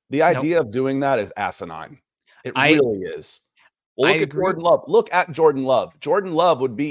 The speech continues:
Speaker 1: even better if he had played for the first three years. That's, if you've
Speaker 2: Maybe.
Speaker 1: got a back-to-back M V P at quarterback, fine, but just putting him behind for three years, no thanks.
Speaker 2: Yeah.
Speaker 1: No
Speaker 2: I
Speaker 1: thanks.
Speaker 2: agree with you
Speaker 1: Draft
Speaker 2: there.
Speaker 1: him and
Speaker 2: That's
Speaker 1: play him.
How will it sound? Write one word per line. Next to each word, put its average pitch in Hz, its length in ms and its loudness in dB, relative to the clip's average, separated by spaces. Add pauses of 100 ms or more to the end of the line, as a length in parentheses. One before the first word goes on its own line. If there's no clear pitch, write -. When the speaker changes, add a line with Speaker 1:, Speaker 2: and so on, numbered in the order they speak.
Speaker 1:
even 147 260 -6
better 143 260 2
if 135 100 -6
he 135 80 -8
had 147 120 -10
played 151 320 -4
for 123 80 -10
the 107 80 -12
first 110 300 -8
three 101 220 -10
years. 85 380 -12
That's, - 300 -8 (840)
if - 240 -16
you've 156 120 -4
Speaker 2:
Maybe. - 60 -6
Speaker 1:
got 220 200 4
a - 40 0
back-to-back 151 540 4
M 143 140 -4
V 139 100 -4
P 139 220 -6
at - 80 -6
quarterback, 139 480 0
fine, 131 480 -4
but 101 220 -10
just 131 220 -10
putting 160 300 -6
him 135 220 -8
behind 123 720 -6 (260)
for 117 140 -6
three 143 300 -8
years, 160 560 -6 (640)
no 113 140 -8
thanks. 80 300 -14
Speaker 2:
Yeah. 101 100 -8 (640)
Speaker 1:
No 117 80 -6
Speaker 2:
I 139 60 2
Speaker 1:
thanks. 170 120 0
Speaker 2:
agree 160 120 -4
with 165 120 -8
you 156 60 -2
Speaker 1:
Draft 151 100 4
Speaker 2:
there. 147 80 0
Speaker 1:
him 139 80 -2
and 143 120 -2
Speaker 2:
That's - 40 -20
Speaker 1:
play 101 180 -10
him. 90 200 -14